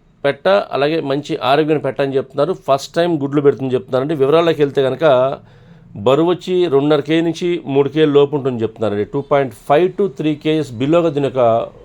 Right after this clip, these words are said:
వెయిట్ ఉంటుందని చెప్తున్నారు. ఇక వయసు విషయం తీసుకుంటే కనుక పది నెలల వయసులో పెట్టండి, టెన్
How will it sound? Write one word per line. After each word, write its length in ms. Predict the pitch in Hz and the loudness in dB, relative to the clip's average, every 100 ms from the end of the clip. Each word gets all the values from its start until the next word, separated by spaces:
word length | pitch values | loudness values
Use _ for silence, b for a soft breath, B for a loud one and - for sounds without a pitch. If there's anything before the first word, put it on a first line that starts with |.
| - | -12
వెయిట్ 240 | 101 147 156 | 0 0 2
ఉంటుందని 260 | 139 123 | -2 -2
చెప్తున్నారు. 460 | 113 113 117 117 156 b b b b - | -4 -2 0 2 0 b b b b -6
ఇక 80 | 127 | 0
వయసు 380 | 117 104 160 202 | 2 2 0 0
విషయం 160 | 180 | -2
తీసుకుంటే 340 | 185 160 160 151 | -2 -2 0 0
కనుక 160 | 143 | 2
పది 280 | 180 - 139 | 0 2 2
నెలల 200 | 151 175 | 2 2
వయసులో 320 | 156 143 139 | 2 2 0
పెట్టండి, 400 | 123 110 110 90 - b b b - | -2 -2 -4 -6 -10 b b b -2
టెన్ 180 | 151 | 0